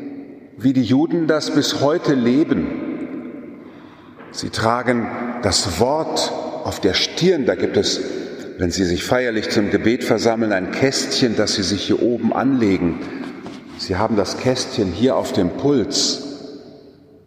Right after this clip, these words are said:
Ein Wort der Schrift. Das Wort ist dir nahe.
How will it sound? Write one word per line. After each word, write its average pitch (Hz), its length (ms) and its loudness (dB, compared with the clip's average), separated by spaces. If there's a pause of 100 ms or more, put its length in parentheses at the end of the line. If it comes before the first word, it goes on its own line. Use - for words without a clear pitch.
(540)
Ein 95 240 0
Wort 113 340 2
der 104 100 4
Schrift. - 680 0
Das 92 260 -2
Wort 139 340 0
ist 147 280 0
dir 131 100 4
nahe. 117 540 0